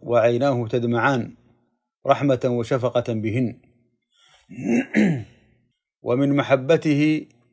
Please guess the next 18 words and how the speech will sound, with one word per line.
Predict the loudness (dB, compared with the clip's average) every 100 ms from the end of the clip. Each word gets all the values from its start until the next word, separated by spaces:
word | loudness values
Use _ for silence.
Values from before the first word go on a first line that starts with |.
| _ _ -6
لهن | -2 0 2 2
أيضا | 4 4 6 6 4 -6 -20 _ _ _ _ _ _
أنه | 0 2 2
كان | 2 2 4
يهتم | 0 2 0 2
بشؤونهن | -2 -2 -2 -2 0 2 2 0 -4 _ _ _ _ _ _ _ _ _ _ -4
ويحل | 2 4 4 4 4 2
مشاكلهن، | 2 4 4 4 4 4 4 2 0 -4 _ _ _ _ _ _ _ _ _ _
ومن | -2 2 2 2
ذلك | 4 4 4 2
أن | 4
ابنته | 4 4 0 2 2
فاطمة | 4 4 2 0
رضي | 2 2
الله | 2 2 2 0
عنها | 0 -2
جاءته | 0 2 2 0
يوما | 0 2 0 -2